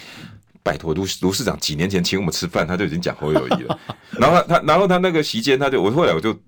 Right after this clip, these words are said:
你知道我这个人摸大摸谁，我就吐槽他，我说：“请问一下大佬，你认识侯友宜很久吗？”“我跟你讲，笨啊，no啊，no啊，公。”你知道我这二十年跟他吃饭喝酒，拖，这不知道已经是几次了。我不晓得你认为你认识侯友宜，还是我认识侯友宜。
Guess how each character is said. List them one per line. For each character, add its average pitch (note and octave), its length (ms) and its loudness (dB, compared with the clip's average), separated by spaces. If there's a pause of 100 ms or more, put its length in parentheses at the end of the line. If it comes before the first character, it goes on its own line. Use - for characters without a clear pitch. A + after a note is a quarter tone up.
(260)
你 E2+ 100 -4
知 G2+ 40 4
道 G#2 60 4
我 D#2+ 80 0
这 A#2 80 -4
个 F#2+ 60 0
人 E2 120 0
摸 D#2+ 180 2
大 - 200 -2
摸 C#2+ 180 -4
谁， B1 240 -4
我 D2+ 80 -4
就 E2 60 -4
吐 G2+ 180 -2
槽 C2+ 220 -4
他， C#2 260 -6
我 D#2+ 100 -4
说 A2+ 220 2 (380)
：“请 F#2 100 -4
问 A2+ 100 2
一 A2+ 40 0
下 G2 280 2 (200)
大 G2 140 2
佬， C#2 200 0
你 D#2+ 220 -4
认 G2+ 100 0
识 G2 100 -6
侯 E2 160 0
友 D#2+ 80 2
宜 C#2+ 120 -4
很 D2 180 -6
久 - 240 -8
吗 - 180 -12 (140)
？”“我 A#3 80 -2 (220)
跟 C4 100 2
你 A#3 60 0
讲， - 200 -2
笨 F3+ 200 -2
啊， G#3 100 0
no G#3+ 140 2
啊， G3+ 120 4
no G3 100 2
啊， C#3+ 140 2
公。” C#3+ 200 2 (480)
你 F2+ 100 -4
知 A#2 80 2
道 A#2+ 80 6
我 E2+ 180 2
这 A2+ 200 0
二 B2+ 100 4
十 - 160 -6
年 D#2+ 180 2
跟 G2 100 0
他 G2+ 100 0
吃 - 280 -2
饭 G2+ 340 0
喝 G2+ 240 0
酒， A#1+ 320 -4 (140)
拖， G#2 460 2
这 A2+ 80 0
不 A2+ 120 -6
知 A2+ 60 2
道 F2+ 60 2
已 - 20 -4
经 G2+ 140 -6
是 G#2 120 -6 (640)
几 - 160 0
次 F2+ 380 0
了。 A1 200 -8 (120)
我 A2+ 100 4
不 E3+ 60 2
晓 C3+ 120 4
得 F#2+ 60 0
你 E2 140 0
认 C3 240 2
为 F2 120 2
你 D2 220 -6
认 C3 220 2
识 B2 100 0
侯 F2 180 0
友 D#2+ 80 2
宜， C#2+ 120 -2
还 D#2 80 -2
是 G#2+ 80 0
我 D#2+ 120 0
认 E2 160 0
识 D#2 120 -4
侯 C2+ 100 -6
友 G#1+ 160 -6
宜。 G1+ 140 -16